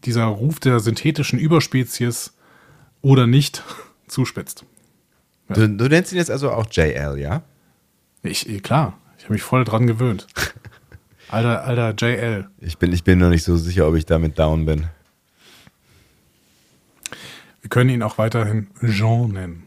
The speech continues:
Speaker 2: Jean-Luc.
Speaker 1: Ja, weil die in der ersten, ersten Staffel von, <laughs>
Speaker 2: Von was?
Speaker 1: von T N G es mal macht.
Speaker 2: Jean? Jean,
Speaker 1: Jean.
Speaker 2: Jean-Luc nennt sie ihn doch immer.
Speaker 1: Nein,
Speaker 2: Jean-Luc.
Speaker 1: sie hat ihn einmal da Jean genannt.
Speaker 2: Das ist ja
Speaker 1: auch
Speaker 2: geil.
Speaker 1: richtig schön.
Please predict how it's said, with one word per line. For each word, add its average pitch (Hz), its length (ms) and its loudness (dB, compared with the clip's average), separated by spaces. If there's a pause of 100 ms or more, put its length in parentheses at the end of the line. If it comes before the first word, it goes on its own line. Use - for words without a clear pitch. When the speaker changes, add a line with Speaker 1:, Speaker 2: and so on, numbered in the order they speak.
(200)
Speaker 2:
Jean-Luc. 98 460 6
Speaker 1:
Ja, 110 80 2
weil 101 80 -4
die 101 80 -4
in 98 80 -2
der 95 120 -2
ersten, 104 420 -4
ersten 107 280 -6
Staffel 113 380 -4
von, 101 320 -6 (300)
<laughs> - 280 -12
Speaker 2:
Von 98 240 2
was? 92 460 2
Speaker 1:
von 113 260 -2
T 120 160 0
N 113 100 4
G 117 220 -2
es 104 180 -6
mal 104 120 -2
macht. 101 280 -4 (720)
Speaker 2:
Jean? 107 580 4 (540)
Jean, 95 260 6
Speaker 1:
Jean. 127 280 4
Speaker 2:
Jean-Luc 98 540 4
nennt 92 240 2
sie 87 200 -2
ihn 82 80 -2
doch 76 140 0
immer. 76 180 -8
Speaker 1:
Nein, 69 60 -8
Speaker 2:
Jean-Luc. 110 440 8
Speaker 1:
sie 113 60 -2
hat 127 100 -6
ihn 120 100 -2
einmal 131 280 4
da 123 200 2 (120)
Jean 120 480 0
genannt. 95 340 -6
Speaker 2:
Das 95 140 0
ist - 80 -10
ja 90 80 4
Speaker 1:
auch 82 60 -4
Speaker 2:
geil. 85 180 6
Speaker 1:
richtig 98 200 0
schön. 98 260 -8